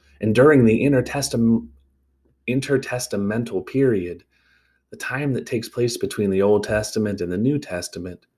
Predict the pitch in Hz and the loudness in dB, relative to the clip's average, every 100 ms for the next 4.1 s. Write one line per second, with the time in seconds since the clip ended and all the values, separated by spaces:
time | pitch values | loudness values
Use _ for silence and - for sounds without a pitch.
0 | _ _ _ _ _ - 107 131 - - | _ _ _ _ _ -10 -6 -6 -4 0
1 | 131 110 104 110 127 92 - 107 107 - | 2 4 6 6 6 4 -2 -6 -8 -6
2 | 104 92 90 87 110 120 113 113 107 - | -6 -6 -10 -4 -2 -2 -4 -8 -10 -8
3 | 95 85 80 - - 78 87 - - 71 | -8 -8 -12 -14 -12 -16 -14 -14 -14 -16